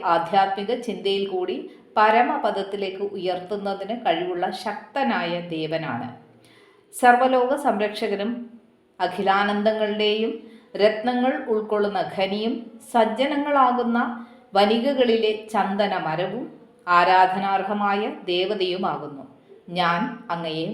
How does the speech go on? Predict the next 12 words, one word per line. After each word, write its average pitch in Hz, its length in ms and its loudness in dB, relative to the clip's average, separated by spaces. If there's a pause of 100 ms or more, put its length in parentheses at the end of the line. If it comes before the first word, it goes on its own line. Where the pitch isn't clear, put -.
വണങ്ങുന്നു. 147 440 -8 (520)
ചന്ദ്രൻ 226 440 0 (600)
ചകോരപക്ഷിക്കെന്ന 262 1080 4
പോലെയാണ് 185 680 0 (380)
അങ്ങ് 180 260 -4 (400)
വിജ്ഞന്മാർക്ക്, 220 880 0 (1600)
അങ്ങ് 185 320 2 (280)
ആത്മസാക്ഷാത്കാരം 208 1120 2
ലഭിച്ചവരിൽ 190 680 -2 (380)
പാർത്ഥിവനാണ്. 165 840 2 (560)
വേദസത്തായ 247 760 4 (200)
സാഗരമാണ്. 180 680 -2